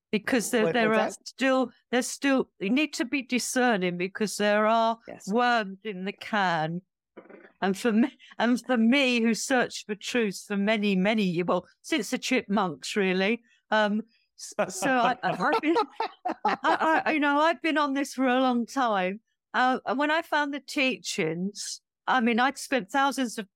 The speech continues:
Speaker 1: pounds that I didn't have to spend, and I've been down cul-de-sacs that were long and hard and dark, and, you know, come back again with shame on my face, and my friends going, "Yeah, I told you that was a load of rubbish," you know, and all. So I've, I've gone through all of that,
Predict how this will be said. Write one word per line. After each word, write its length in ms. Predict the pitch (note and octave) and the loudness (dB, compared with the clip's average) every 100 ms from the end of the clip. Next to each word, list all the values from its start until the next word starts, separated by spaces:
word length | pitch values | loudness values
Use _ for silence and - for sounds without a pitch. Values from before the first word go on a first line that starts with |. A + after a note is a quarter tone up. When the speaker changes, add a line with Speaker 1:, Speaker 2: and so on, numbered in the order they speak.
| _ | _
Speaker 1:
pounds 360 | - B3 A3+ A3 | -2 0 0 0
that 140 | G#3+ | 0
I 160 | F#3+ A3 | 0 -2
didn't 360 | F#3 A3+ A3 | -4 -10 -8
have 280 | F3+ A3 G#3 - | -4 -2 -4 -8
to 100 | F#3 | -10
spend, 640 | - - G#3+ F3+ F3+ F3+ | -8 0 2 2 0 0
and 180 | G3 G3 | 2 2
I've 200 | G3+ - | 2 0
been 240 | A3 G3+ | 0 0
down 320 | G3 G3+ G3 F#3+ - - | 2 2 2 -4 -12 -4
cul-de-sacs 800 | C4+ B3 G#3 - A3+ F#3 - - | 0 0 -2 -2 -2 -2 -4 -6
that 160 | E3 | -2
were 340 | F3 G#3+ G#3+ A3+ | 0 0 2 0
long 340 | G3 B3+ A3+ | 2 2 2
and 140 | A3+ | 0
hard 300 | A3 A3+ G#3+ - | 0 2 0 -2
and 160 | G#3 | -8
dark, 340 | G3 G#3+ G#3 G3 - | -2 0 0 -4 -6
and, 220 | F#3+ F#3+ _ - _ | -6 -8 _ -20 _
you 120 | B3 | 0
know, 180 | G#3+ F#3 | 2 2
come 300 | G3 C4 A3 | 0 0 0
back 240 | B3 A#3+ B3 | 0 -2 -4
again 260 | A#3 G3+ | -2 -2
with 140 | F#3+ G3 | -2 -4
shame 400 | - B3 A#3 G3+ | 0 0 0 0
on 120 | F#3+ | 0
my 140 | G3 | -2
face, 380 | - G#3+ G#3+ - | -2 -2 -2 -2
and 100 | G#3+ | 0
my 140 | G#3+ | 0
friends 260 | A3 A3 A3 | 0 -2 0
going, 180 | C4+ D4 | 0 0
"Yeah, 100 | E4 | 0
I 180 | - G4 | 0 -2
told 180 | G#4+ | -2
you 100 | G4 | -2
that 200 | F4+ E4+ | 0 0
was 100 | F4 F#4 | -2 -2
a 100 | F4 | 0
load 280 | E4 C4+ | 0 0
of 80 | A#3+ | -2
rubbish," 500 | A#3 G#3+ E4 - - _ _ - | -2 -2 -4 -8 -14 _ _ -4
you 80 | |
know, 120 | B3+ G#3+ | 0 2
and 120 | C4 | 2
all. 220 | A3 - - - | 0 -2 -10 -8
So 240 | - C4 | -2 0
I've, 160 | B3 B3 | 0 -2
I've 160 | A3 G#3+ | -4 -2
gone 180 | D4+ D4+ | -2 -2
through 240 | - C#4 | -2 0
all 260 | D#4 D#4+ C#4 | 4 4 2
of 160 | A#3+ | 0
that, 240 | C4+ B3 | -4 -4